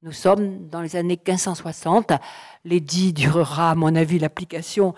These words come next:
quelques semaines, pas plus. Mais c'est très, très important parce que ces premiers édits de pacification sont ceux qui vont conduire jusqu'à l'édit de Nantes.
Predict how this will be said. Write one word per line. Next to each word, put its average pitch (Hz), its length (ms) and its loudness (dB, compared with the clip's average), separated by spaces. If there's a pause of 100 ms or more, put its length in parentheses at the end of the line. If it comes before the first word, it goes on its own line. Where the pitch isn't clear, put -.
(320)
quelques 180 340 -2
semaines, 214 580 2 (100)
pas 190 100 2
plus. 185 400 -8 (400)
Mais 196 460 4 (440)
c'est - 180 -20
très, - 160 -6
très 208 240 -4
important 196 540 -4
parce 220 240 -6
que 185 100 -10
ces 180 200 -8
premiers 214 520 4
édits 185 200 -2
de 170 40 -16
pacification 185 1160 -10 (680)
sont - 400 4 (120)
ceux - 320 -2
qui 220 160 -6
vont 175 160 -4
conduire 170 540 -2 (220)
jusqu'à 196 340 -6
l'édit 185 260 -2
de 175 80 -8
Nantes. 170 400 -4